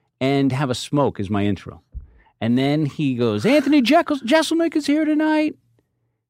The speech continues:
And then everyone cheered 'cause they thought that was who was next. And then he goes, "And this guy's good too, Al Madrigal." And everybody's like, "What the?" It was just fucking weird. And I go, and then he puts the mic on the stool,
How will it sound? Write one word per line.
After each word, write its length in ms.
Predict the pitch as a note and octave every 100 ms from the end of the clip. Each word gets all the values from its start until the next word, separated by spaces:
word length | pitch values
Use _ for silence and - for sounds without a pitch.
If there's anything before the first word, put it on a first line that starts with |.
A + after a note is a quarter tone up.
| _ _ _
And 160 | C#3 C#3+
then 100 | C#3+
everyone 320 | C3+ C#3+ C#3+ B2
cheered 300 | - A#3 B2
'cause 120 | A2
they 100 | A2+
thought 240 | C3 A2+
that 100 | A2
was 180 | G2+ F#2+
who 240 | A2+ G2
was 160 | G2 F#2
next. 480 | C3+ D#3 - - _
And 160 | G#2+ G#2+
then 140 | A2
he 100 | G#3+
goes, 160 | G2+ G#2+
"And 160 | F#3 A3+
this 180 | A3+
guy's 300 | - G#3+ G#3
good 240 | - G#3+ F#3+
too, 440 | - - C#2 A2+ -
Al 160 | F#3
Madrigal." 640 | A3+ G#3 E3+ G2 E2+ C#2 F#2+ _ -
And 120 | G2+
everybody's 260 | F#2+ F2
like, 100 | F2 B2
"What 120 | F3+
the?" 100 | -
It 60 | G2+
was 120 | A#2+
just 180 | G3 -
fucking 300 | E3+ - A2+
weird. 120 | G#2
And 80 | A2+
I 40 |
go, 140 | G#2+
and 180 | G#2+ C3
then 80 | D#3
he 60 | D#3+
puts 200 | D3+ -
the 80 |
mic 260 | A2+ A2+ G#2
on 120 | A2
the 60 | E2+
stool, 520 | - B2+ G2+ D2 E2+